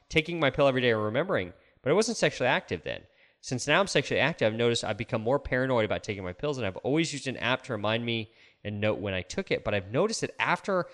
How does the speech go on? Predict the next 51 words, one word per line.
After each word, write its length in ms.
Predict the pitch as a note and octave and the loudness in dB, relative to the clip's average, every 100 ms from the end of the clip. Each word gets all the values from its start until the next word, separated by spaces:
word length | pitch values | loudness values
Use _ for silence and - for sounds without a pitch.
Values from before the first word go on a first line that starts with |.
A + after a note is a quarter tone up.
| - - | -8 -6
I 80 | |
take 320 | A2+ - A#3 A#3 | -4 0 0 2
it, 80 | |
I 80 | B2+ | 2
have 160 | A2+ D#3+ | 2 0
to 80 | C3+ | -2
check 260 | - C#3+ - | -2 -2 -4
the 80 | |
pack 320 | - E3 A3 - | -6 -4 -4 -2
to 80 | |
make 160 | A#2+ A#2+ | -2 -4
sure 160 | - A#2+ | -4 -4
it 60 | |
isn't 260 | A2 G#2+ - | -4 -6 -2
there 400 | F3 F#3 F3+ F3 - - _ - | 0 2 0 -2 -14 -20 _ -4
or 80 | A#2+ | 2
that 180 | A#2 A2 | 4 2
it 100 | G#2 | 0
isn't 200 | A#2 G2+ | -2 -4
on 140 | F2+ | -4
my 100 | F2+ | -6
floor 460 | - F#3 G3+ G3+ C#3+ | -4 0 4 4 4
or 40 | |
my 180 | A2 F#2 | 2 0
bed 260 | - D#3+ | 4 4
or 60 | D#3+ | 4
anything. 260 | D#3 D#3+ D3 | 0 -2 0
I 60 | |
also 180 | D#3+ F3 | 0 0
swish 460 | D3+ - D#3 E3+ - | -4 -4 -2 -2 -2
the 100 | - | -6
pill 240 | - C#3+ | -2 0
in 60 | B2+ | 0
my 100 | A2 | 0
mouth 200 | G#2+ G#2 | -2 -4
before 160 | - F#2+ | -10 -12
swallowing, 540 | - F#3+ F#3+ D#3+ D#3 - - - - _ | -2 0 0 0 -2 -8 -20 -20 -20 _
but 80 | A2+ | -4
it's 140 | - | 2
gotten 200 | G3 A3 | 4 4
so 160 | - E3+ | 4 2
frustrating 480 | - G#3+ - E3+ C3 | 2 -2 0 0 2
with 80 | |
how 140 | A#2+ A2 | 2 0
paranoid 560 | - D#3 F#3+ C3+ G2 | 0 -6 -4 -2 -2
I 220 | F2 E2+ - | -4 -8 -12
am. 80 | - _ _ _ _ _ _ _ _ _ _ | -16 _ _ _ _ _ _ _ _ _ _
Had 120 | E3+ | 0
anxiety 520 | D#3+ B2+ D3 D#3 C3+ | 0 4 6 6 4
for 180 | - G#2+ | 0 -6
years 880 | F#2+ C3+ G#3+ D#3+ A2+ E3 - - | -8 -4 0 2 2 0 -4 -6